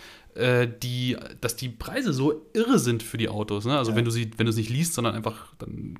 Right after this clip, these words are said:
Speaker 1: kaufst oder kaufen möchtest oder sowas. Äh, ja, krass. Aber um die Frage mal jetzt, äh, den Bogen zu schließen, ja, Jan und ich sehen das, äh, genauso oder denken das auch wie du, Ricardo. Wir glauben, dass sich heutzutage viele Leute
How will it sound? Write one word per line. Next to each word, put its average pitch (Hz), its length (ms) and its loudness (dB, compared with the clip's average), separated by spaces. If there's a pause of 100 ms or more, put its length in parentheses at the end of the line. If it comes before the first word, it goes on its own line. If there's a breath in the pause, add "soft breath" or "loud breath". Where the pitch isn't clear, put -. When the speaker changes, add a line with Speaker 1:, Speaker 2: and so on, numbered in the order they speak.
(120)
Speaker 1:
kaufst - 500 2
oder 117 200 -10
kaufen 113 300 -4
möchtest - 360 -2
oder 117 140 -2
sowas. 123 260 -6 (680 loud breath)
Äh, 123 60 -6
ja, 117 300 0 (180)
krass. - 240 -2
Aber 190 360 4
um 175 140 6
die 165 60 6
Frage 160 340 4
mal 143 240 8
jetzt, - 300 -4
äh, 131 260 0 (640)
den 123 140 2
Bogen 165 260 10
zu 147 80 0
schließen, 190 480 2 (320 loud breath)
ja, 160 180 4 (160)
Jan 131 200 6
und 127 120 2
ich 147 160 -2
sehen 131 200 2
das, - 280 0
äh, 110 160 -4
genauso 151 400 4
oder 127 140 2
denken 131 260 2
das 123 140 -2
auch - 160 -8
wie 135 80 -2
du, 135 100 0
Ricardo. 131 480 2
Wir 117 100 0
glauben, 123 340 2
dass 123 160 0
sich 117 160 -4
heutzutage 120 500 0
viele 208 300 0
Leute 151 460 4